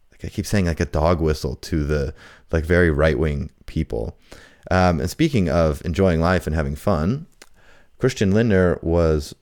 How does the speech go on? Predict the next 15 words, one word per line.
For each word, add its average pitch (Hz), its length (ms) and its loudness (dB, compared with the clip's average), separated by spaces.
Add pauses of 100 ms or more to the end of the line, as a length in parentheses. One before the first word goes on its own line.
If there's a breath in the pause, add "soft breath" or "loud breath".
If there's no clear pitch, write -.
uh, 69 300 -6 (680)
first 139 320 0
married 80 480 2
in 65 80 -2
two - 100 -6
thousand 82 300 0
eleven 76 540 0
to 82 180 -2
a 76 100 0
journalist, 85 760 -4 (200)
Dagmar 78 600 -2
Rosenfeld, 76 920 -2 (480 soft breath)
uh, 73 360 -4
who 82 180 0
is 71 280 -2